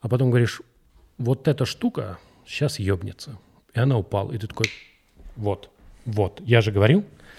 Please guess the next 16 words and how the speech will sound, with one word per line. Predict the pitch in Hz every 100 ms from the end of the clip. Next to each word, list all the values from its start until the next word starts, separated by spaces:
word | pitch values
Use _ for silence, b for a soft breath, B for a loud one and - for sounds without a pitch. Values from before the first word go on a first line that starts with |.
| B B B
Вот, | 135 117 104
а |
потом | 160 254 170
после | - 165 - 202
этого | 190 117
ты | 139
научиваешься | 131 139 147 - 117 101 -
писать | - - 123
какие-то | - -
формулы | 113 185 220 123
и | 113
говорить, | 131 123
что | - - 117 B B B -
она, | 123 214
например, | 175 120 120
щас | - 131 117